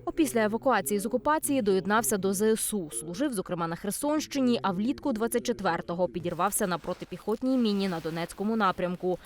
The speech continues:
під час спроби евакуювати тіло полеглого побратима, із яким він пройшов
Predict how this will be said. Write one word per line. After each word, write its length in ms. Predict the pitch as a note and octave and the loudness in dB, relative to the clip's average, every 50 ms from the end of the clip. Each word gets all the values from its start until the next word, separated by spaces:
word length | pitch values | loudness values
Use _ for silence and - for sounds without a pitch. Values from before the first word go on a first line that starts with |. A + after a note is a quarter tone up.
| - - - - | -12 -18 -14 -10
під 100 | F3 - | -10 -8
час 180 | C#3 D3 - | -4 -4 -4
спроби 480 | - - - F#3+ G3 A3 A3 A3+ C4 - - | -4 -4 -2 0 0 2 2 2 0 0 0
евакуювати 720 | - G3+ F3+ E3 - E3 D3+ D#3 D3+ E3+ F#3 G#3+ - A#3 | -2 -2 -2 -2 -4 -6 -6 -4 -2 0 0 0 0 -2
тіло 380 | - - - F#3+ F#3+ F3+ F#3 F3+ | -4 -4 -6 -4 -2 0 0 0
полеглого 560 | F3+ - E3+ E3 D#3 E3 D#3+ E3+ E3+ E3 F3 | 0 0 0 0 0 -2 -2 -4 -4 -4 -4
побратима, 720 | E3+ F#3 F3+ F3 G3 G3 - - G3 F#3 E3+ F3 F3 E3+ - - - - - | -4 -4 -4 -2 -2 -2 -2 -2 -2 -2 0 0 0 0 -2 -4 -12 -10 -8
із 140 | G3+ - - | -6 -4 -4
яким 320 | E3+ - - G#3+ A3+ A#3+ | -4 -4 -2 0 2 2
він 100 | A3 G3 | 2 0
пройшов 360 | E3 - D#3 E3+ - F#3+ F3 | 0 -2 -6 -4 -4 -4 -4